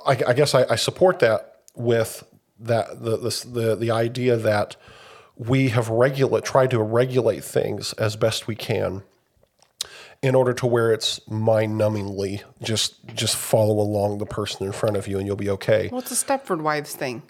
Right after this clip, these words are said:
Speaker 1: It, I guess so.
Speaker 2: Oh, you know, not the Stepford
Speaker 1: No,
Speaker 2: Wives.
Speaker 1: I don't really.
Speaker 2: They're like a, um, it would, they were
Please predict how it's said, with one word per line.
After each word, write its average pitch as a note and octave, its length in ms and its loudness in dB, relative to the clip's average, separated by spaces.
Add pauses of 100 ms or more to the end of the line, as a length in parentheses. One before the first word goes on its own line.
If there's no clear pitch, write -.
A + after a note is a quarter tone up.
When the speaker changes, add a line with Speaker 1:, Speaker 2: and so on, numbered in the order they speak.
(140)
Speaker 1:
It, D3+ 360 -12 (400)
I B2 60 2
guess A2 200 0
so. - 340 -2 (260)
Speaker 2:
Oh, F3 140 -2
you E3+ 240 -8
know, D#3 120 -4
not C#3 240 -8
the - 60 -20
Stepford - 180 -10
Speaker 1:
No, A#2+ 120 2
Speaker 2:
Wives. A2 120 4
Speaker 1:
I A2 100 4
don't G#2 240 0
really. F#2+ 100 0
Speaker 2:
They're G#3 140 2
like G3+ 240 0
a, F3+ 280 2
um, E3 540 -2
it F#3+ 80 -4
would, F3+ 180 -2
they F#3 120 -2
were E3 360 -4